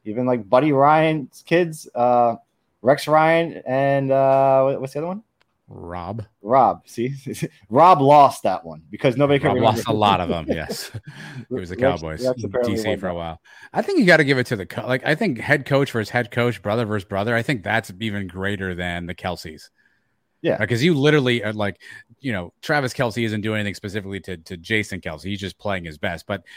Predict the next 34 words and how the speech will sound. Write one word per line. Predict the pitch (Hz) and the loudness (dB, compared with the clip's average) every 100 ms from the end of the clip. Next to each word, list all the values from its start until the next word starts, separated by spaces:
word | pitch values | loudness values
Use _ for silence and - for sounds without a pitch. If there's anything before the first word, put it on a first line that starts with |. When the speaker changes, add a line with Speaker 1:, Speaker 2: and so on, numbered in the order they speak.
| - - | -14 -6
Speaker 2:
you're | 123 | -4
literally | 117 143 131 110 | 0 2 2 -2
trying | - 123 113 110 107 | -4 -4 -4 -4 -6
to | 107 | -10
figure | 90 120 110 | -8 -6 -2
out | 107 98 | -2 -4
a | |
scheme | 95 - - 120 110 98 | -8 -14 -8 -6 -4 -6
to | - 95 | -8 -8
beat | 101 - | -8 -8
your | 92 | -6
brother, | 98 92 90 | -4 -4 -6
both | 87 92 - | -4 -4 -2
on | 107 104 | -2 0
the | 104 | -4
field, | - 104 101 95 - - - | -6 -4 -4 -6 -12 -20 -20
you | - | -12
know, | 90 90 | -8 -6
with | 95 98 _ | -6 -6 _
the | 95 | -12
tricks, | - - 123 - - 104 | -8 -2 -2 -2 -8 -8
with | 101 | -4
everything | 117 113 107 | -4 -4 -4
you | |
wanna | 107 | -4
do | 110 | -6
from | 92 | -8
a | 90 | -10
game | 113 113 | -6 -6
plan. | 107 110 | -4 -4
I | 135 | -4
think | 190 | -4
the | 107 | -6
brothers | 80 92 110 87 - | -6 -6 -4 -6 -8